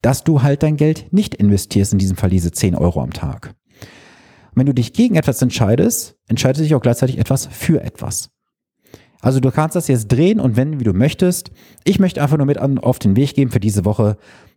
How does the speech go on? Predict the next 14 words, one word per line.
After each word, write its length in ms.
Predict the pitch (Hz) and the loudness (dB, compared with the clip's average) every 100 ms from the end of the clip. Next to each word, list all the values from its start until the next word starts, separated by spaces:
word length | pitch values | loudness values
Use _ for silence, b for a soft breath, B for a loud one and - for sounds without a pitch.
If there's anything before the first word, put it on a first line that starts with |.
| b | b
Analysiere 500 | - 175 156 156 170 | -2 0 2 2 2
mal 260 | 156 147 147 | 2 2 2
so 140 | 135 | 0
deine 320 | 120 113 113 110 | 0 2 2 0
Verhaltensmuster, 1000 | - 92 151 175 160 151 143 - 135 139 B B B | -2 0 0 0 -2 0 0 0 0 -2 B B B
wo 100 | - | -2
du 80 | 120 | 0
diesen 260 | 107 92 92 | 0 -2 -6
kleinen 380 | 107 139 160 135 | -2 0 2 2
Summen 220 | 120 127 | 0 0
keine 220 | 117 110 | 0 0
große 260 | - 98 - | 0 -2 0
Bedeutung 400 | 90 143 151 123 | 0 2 0 0
beiwiegst. 580 | 113 107 113 - - | 0 2 0 -2 -10